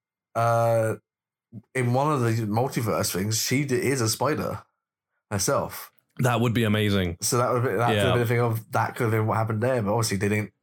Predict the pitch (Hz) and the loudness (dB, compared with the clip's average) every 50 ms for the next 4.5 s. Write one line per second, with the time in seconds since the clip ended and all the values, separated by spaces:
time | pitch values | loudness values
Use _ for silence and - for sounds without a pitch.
0 | - 120 - 120 110 - 104 95 85 - 67 69 87 - - - _ _ - 160 | -16 -6 -4 -4 -2 -2 -2 -2 -2 -4 -6 -6 -8 -8 -10 -20 _ _ -4 -2
1 | 160 156 170 175 156 151 156 - - 196 180 180 170 151 - 170 147 131 104 92 | 0 2 2 2 2 0 0 0 0 0 2 2 2 2 2 2 2 2 0 0
2 | - 95 107 98 104 - 135 - 120 113 107 113 113 110 110 107 98 - 110 101 | 0 0 0 0 0 -2 -4 -2 -2 0 2 2 2 2 2 0 0 0 -2 0
3 | - 110 95 95 - 92 - - 104 98 95 95 95 95 95 92 98 90 92 - | 0 0 -2 -2 -2 -4 -4 -2 -2 0 0 0 0 0 0 0 0 0 -2 -2
4 | - 101 95 87 - - 117 101 - - | -2 -2 -4 -4 -4 -4 -4 -4 -4 -6